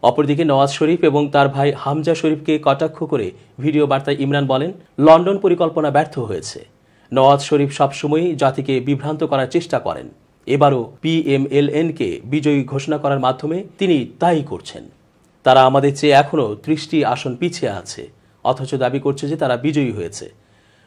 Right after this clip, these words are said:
পাকিস্তানবাসী, আমি আপনাদের প্রতি কৃতজ্ঞ। গত দুই বছর ধরে আপনাদের ওপর যে নির্যাতন হয়েছে, তার জবাব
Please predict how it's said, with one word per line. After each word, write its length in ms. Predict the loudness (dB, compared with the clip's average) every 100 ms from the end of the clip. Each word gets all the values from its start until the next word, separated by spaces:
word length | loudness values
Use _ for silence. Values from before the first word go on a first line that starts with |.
| 4
পাকিস্তানবাসী, 840 | 4 4 -4 0 -2 0 -4 -4 -12 _ _ 0
আমি 200 | 2 4
আপনাদের 320 | 2 2 0
প্রতি 260 | -4 -6
কৃতজ্ঞ। 500 | -4 -2 0 -2 -6 -14 -16 _ _ _ _ -4
গত 200 | -2 0
দুই 160 | 0
বছর 260 | 2 0 -2
ধরে 240 | -4 0
আপনাদের 360 | 0 0 0 0
ওপর 240 | -2 -2
যে 120 | -2 -2
নির্যাতন 440 | 0 2 2 2
হয়েছে, 440 | 2 0 0 -10 -12 _ _ 0
তার 240 | 2 2
জবাব 540 | 0 2 4 4 0